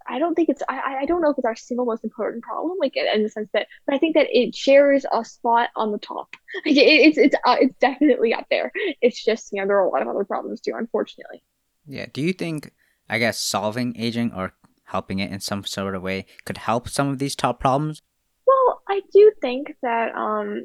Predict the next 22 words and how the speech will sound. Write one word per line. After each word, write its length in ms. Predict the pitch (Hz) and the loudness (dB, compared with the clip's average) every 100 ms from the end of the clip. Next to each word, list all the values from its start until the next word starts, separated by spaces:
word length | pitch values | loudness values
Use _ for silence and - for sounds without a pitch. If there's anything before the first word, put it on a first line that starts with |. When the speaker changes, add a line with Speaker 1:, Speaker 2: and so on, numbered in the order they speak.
| - | -2
Speaker 1:
you 120 | 233 | 0
know, 260 | 214 208 - - - | 2 2 -2 -12 -2
I, 60 | 254 | 2
I, 580 | - 294 269 311 302 - | 4 2 2 -2 -2 -2
I, 20 | |
I'm 100 | 311 | -4
sure 420 | - - 359 359 | -4 -4 0 4
it's, 220 | 285 269 | 2 2
I, 260 | - - 277 | -4 -4 -2
I've 100 | 311 | -2
looked 220 | 254 - | -4 -6
into 300 | 220 226 262 277 | -12 -10 -10 -8
sort 140 | 254 | -8
of 80 | 247 - | -8 -6
how 140 | 226 | -6
it 80 | 226 | -6
affects 400 | - 247 - - | -8 -12 -8 -6
other 180 | 302 311 | -2 0
different 300 | 320 320 320 | -2 -4 -4
problems. 420 | 330 359 381 - - - _ - | -4 -4 -8 -10 -20 -20 _ 0
I 60 | |
mean, 280 | 359 381 349 | 2 2 -2